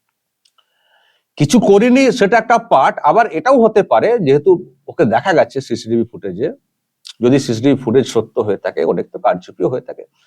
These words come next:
তবে যেহেতু দেখা গেছে, মানে একটা সম্ভাবনা থাকতে পারে দর্শক, সেটা আমরা কোথাও বিশ্বাস করি, যে ঘটনার পরে হয়তো ওকে ডেকে এনে একটা খাদ্য দিয়ে দেওয়া হয়েছে। এমনিতে, এমনিতে তো ও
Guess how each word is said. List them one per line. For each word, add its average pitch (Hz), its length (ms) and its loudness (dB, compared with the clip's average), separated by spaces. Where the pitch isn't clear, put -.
তবে 143 100 2
যেহেতু 185 260 4
দেখা 220 300 0
গেছে, 208 420 0
মানে - 120 -10
একটা - 280 -2
সম্ভাবনা 240 680 2
থাকতে - 320 -2
পারে 151 220 2
দর্শক, 202 320 -2
সেটা 208 200 0
আমরা 160 180 2
কোথাও 156 240 -4
বিশ্বাস 120 440 -6
করি, 139 380 -2
যে 196 120 2
ঘটনার 165 520 -2
পরে 160 360 2
হয়তো 208 340 -2
ওকে 151 160 -2
ডেকে 127 440 0
এনে 101 200 -6
একটা - 180 -2
খাদ্য 117 440 0
দিয়ে 117 160 2
দেওয়া 107 160 2
হয়েছে। 95 420 -6
এমনিতে, 117 360 -2
এমনিতে 127 460 -2
তো 190 160 0
ও 185 440 0